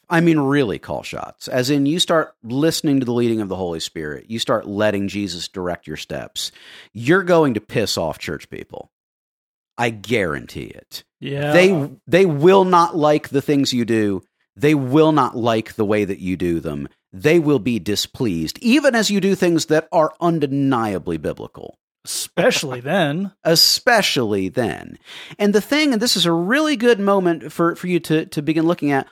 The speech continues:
Speaker 1: why do you care what they think? Why does their approval matter to you?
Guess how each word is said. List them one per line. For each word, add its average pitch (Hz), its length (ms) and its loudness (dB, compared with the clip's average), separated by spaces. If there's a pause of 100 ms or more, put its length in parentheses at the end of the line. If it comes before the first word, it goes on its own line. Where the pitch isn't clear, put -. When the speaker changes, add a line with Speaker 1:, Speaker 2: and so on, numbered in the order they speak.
(140)
Speaker 1:
why 135 260 2
do 147 80 -6
you 151 160 -2
care 107 200 -4
what 82 140 -8
they - 120 -10
think? - 440 -18 (560)
Why 117 280 4
does 143 180 -2
their 131 160 2
approval 101 400 -2
matter 82 260 -8
to - 320 -14
you? - 160 -16